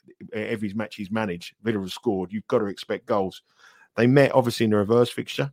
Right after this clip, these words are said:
which was at Aston Villa, which was the only blip on Emery's sort of C V so far at Villa Park, and, uh, Leicester won four two in a real end-to-end match.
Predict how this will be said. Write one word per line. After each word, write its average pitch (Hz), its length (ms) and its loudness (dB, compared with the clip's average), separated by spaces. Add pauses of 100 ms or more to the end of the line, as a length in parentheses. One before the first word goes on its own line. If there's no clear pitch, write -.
which 104 200 -8
was 107 140 -8
at 104 80 -4
Aston 104 320 -6
Villa, 107 140 2
which 104 160 -4
was 117 80 0
the 123 100 2
only 151 320 6
blip 139 380 4
on 107 320 -4
Emery's 104 400 0
sort 104 180 -2
of - 240 -8
C 101 240 -4
V 110 160 0
so 90 220 -4
far 90 280 -4 (300)
at 95 180 -6
Villa 101 180 -4
Park, - 420 -6
and, 98 240 -4
uh, 98 120 -4
Leicester 113 300 -2
won 104 220 0
four 107 260 -4
two 101 300 -2 (340)
in 101 120 -2
a 104 40 4
real 117 320 10
end-to-end 101 500 2
match. - 400 -4